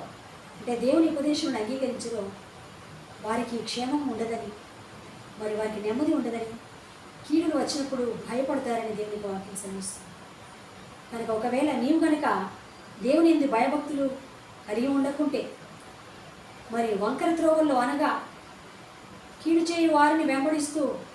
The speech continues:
నీవు కూడా కీడు చేయుచు వెళ్ళినట్లయితే, దేవుని యొక్క గద్దింపునకు లోబడకుండా ఉండి మరి దేవునికి వ్యతిరేకంగా నువ్వు జీవించినట్లయితే,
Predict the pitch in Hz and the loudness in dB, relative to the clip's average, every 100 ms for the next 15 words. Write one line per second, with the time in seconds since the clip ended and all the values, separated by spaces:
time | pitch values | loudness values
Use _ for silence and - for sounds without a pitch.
0 | 202 226 294 311 277 - 277 302 294 285 | -6 -2 0 0 -2 -4 -4 -2 -2 -2
1 | 302 302 294 - - - - - - - | -2 0 -2 -4 -12 -18 -18 -18 -18 -18
2 | - - - - - - - - - - | -18 -18 -18 -20 -18 -18 -18 -18 -18 -10
3 | 208 254 320 311 294 294 277 - - - | -4 2 2 2 2 2 0 -4 -10 -16
4 | - - - - - - - - - 196 | -20 -20 -18 -18 -18 -18 -18 -20 -16 -6
5 | 240 311 349 330 285 240 269 - 370 359 | 2 4 4 4 2 0 0 4 4 4
6 | 330 302 226 294 349 339 339 311 311 302 | 2 2 0 2 2 4 4 4 4 2
7 | 311 - - - - - - - - - | 2 -4 -12 -18 -18 -18 -18 -20 -18 -8
8 | 233 226 214 277 349 370 339 - 214 240 | -2 -2 2 4 6 4 4 2 0 0
9 | 359 359 330 320 311 294 262 233 311 330 | 2 4 4 4 4 4 2 0 2 2
10 | 302 - 269 262 254 202 | 2 0 0 2 0 0